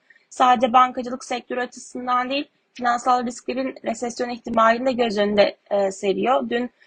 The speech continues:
Credit Suisse'e ait haberler bankacılık tarafındaki risklerin belki de düşünülenden daha yüksek olduğunu ifade etti.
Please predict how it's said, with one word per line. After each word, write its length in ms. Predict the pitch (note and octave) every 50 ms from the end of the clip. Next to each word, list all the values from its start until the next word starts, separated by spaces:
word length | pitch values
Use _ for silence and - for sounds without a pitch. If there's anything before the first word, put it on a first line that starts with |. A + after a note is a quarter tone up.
| _ _ _ _ -
Credit 340 | B3 A#3 G#3+ B3+ B3 - -
Suisse'e 440 | - C4 B3+ B3 A3+ - B3 A#3+
ait 300 | G#3+ G#3 G#3 G#3 G#3 -
haberler 600 | A#3+ A#3 G3+ A3+ G#3+ G#3+ G#3+ G#3+ A#3 B3+ C#4+ D4+ _ _ _ _ _ _ -
bankacılık 560 | C4+ C4+ C4+ C4+ C4+ C4+ A3+ A3 A3+ A3+ -
tarafındaki 560 | - A3 G#3+ A3 - G#3+ G#3+ G#3+ G3+ - G3+
risklerin 580 | A3 A3+ - - - A#3+ B3+ C#4 D4 D4 - - -
belki 320 | - C4 B3+ B3 A#3+ - C4+
de 100 | C4+ A3+
düşünülenden 720 | A#3+ A#3+ - B3+ B3 A#3+ A#3+ A#3 A#3 A#3 C#4 C#4+ C#4+ C4+
daha 160 | B3+ B3 B3+
yüksek 400 | B3+ B3 - - - A#3+ - -
olduğunu 360 | B3 A#3+ A#3 A3 A#3 B3 B3 B3
ifade 400 | - - G#3+ G#3 G3+ F#3+ G3+ G3+
etti. 300 | G3 _ _ - C4